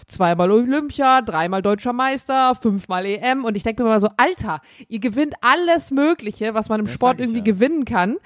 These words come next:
Speaker 1: Aber keine Sau kennt euch.
Speaker 2: Ja, ja,
Speaker 1: So,
Speaker 2: aber
Speaker 1: haben dann
Speaker 2: das,
Speaker 1: so
Speaker 2: das war ja
Speaker 1: viertausend Follower und genau das ist das, wie du sagst,
Speaker 2: Das war
Speaker 1: genau
Speaker 2: ja
Speaker 1: das
Speaker 2: mein
Speaker 1: ist das
Speaker 2: Punkt,
Speaker 1: Thema,
Speaker 2: ja.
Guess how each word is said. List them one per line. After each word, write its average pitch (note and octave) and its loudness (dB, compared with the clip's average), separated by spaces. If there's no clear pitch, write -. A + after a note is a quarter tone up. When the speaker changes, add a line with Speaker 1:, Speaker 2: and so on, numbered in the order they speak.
Speaker 1:
Aber B3+ 4
keine G4+ -2
Sau A#3+ 0
kennt G#4+ -6
euch. D#3 -6
Speaker 2:
Ja, C3 -12
ja, D3+ -10
Speaker 1:
So, B3 2
Speaker 2:
aber A#3 4
Speaker 1:
haben C4+ 2
dann C#4+ 2
Speaker 2:
das, C4 -4
Speaker 1:
so C#4 2
Speaker 2:
das A#3+ -4
war D4+ 2
ja D4 0
Speaker 1:
viertausend C#4 0
Follower C4 0
und A#3+ -6
genau C4 2
das C4 -2
ist A#3+ -16
das, A#3+ -8
wie C4+ 0
du C4+ 4
sagst, G#3+ 0
Speaker 2:
Das G#3 0
war A3 4
Speaker 1:
genau A3 -2
Speaker 2:
ja - -6
Speaker 1:
das - -4
Speaker 2:
mein E3 -2
Speaker 1:
ist A2+ -2
das A3+ -4
Speaker 2:
Punkt, - -20
Speaker 1:
Thema, F3+ 0
Speaker 2:
ja. F3+ 2